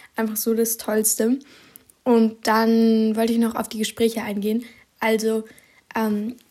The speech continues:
ich versuche jetzt diese Interviews der Jung und Punkt, Punkt, Punkt Reihe immer mehr zu Gesprächen zu führen, weil sich das viele gefragt haben, ja. Ich versuche mich da mehr mit einzubringen.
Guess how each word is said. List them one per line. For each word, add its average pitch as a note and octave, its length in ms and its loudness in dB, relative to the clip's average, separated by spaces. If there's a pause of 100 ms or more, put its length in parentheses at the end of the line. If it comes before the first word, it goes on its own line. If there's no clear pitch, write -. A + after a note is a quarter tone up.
(540)
ich - 140 -10
versuche B3 300 0
jetzt B3+ 340 0
diese A#3+ 80 -2
Interviews B3+ 540 -2
der A3+ 140 -2
Jung A3+ 180 2
und A3 120 0
Punkt, B3 260 4
Punkt, A3+ 300 -2 (180)
Punkt B3 340 0
Reihe B3 240 2 (360)
immer A#3 160 2
mehr A3 200 2
zu A3 120 -6
Gesprächen A#3 540 -2
zu C#4+ 100 -4
führen, C#4 340 -2
weil A3 140 -6
sich G3+ 200 -12
das G#3+ 280 -8
viele D#4 220 -8
gefragt C#4 460 -16
haben, G#3+ 140 -4
ja. G#3+ 340 -8 (1000)
Ich B3 120 -2
versuche A#3 240 0
mich A#3 140 0
da A3+ 120 -2
mehr A3 220 0
mit A3 180 -2
einzubringen. A3+ 640 -2